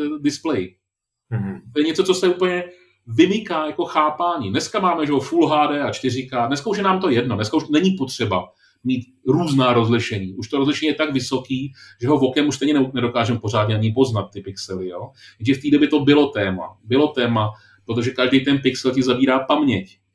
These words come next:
Speaker 1: Takže kolik pixelů máš, to ti to sežere paměti. A ty chceš umožnit tomu uživateli, aby softwary byly v různých rozlišeních, jo. Grafický program potřebuje jiný než program na správu souboru.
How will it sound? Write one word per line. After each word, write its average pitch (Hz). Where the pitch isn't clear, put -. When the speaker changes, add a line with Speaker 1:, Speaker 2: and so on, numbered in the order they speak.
Speaker 1:
Takže 110
kolik 123
pixelů 139
máš, 139
to 127
ti 139
to 139
sežere 139
paměti. 143
A -
ty 135
chceš 190
umožnit 131
tomu 156
uživateli, 101
aby 113
softwary 127
byly 131
v 123
různých 120
rozlišeních, 143
jo. 117
Grafický 120
program 139
potřebuje 135
jiný 123
než 131
program 123
na 131
správu 123
souboru. 147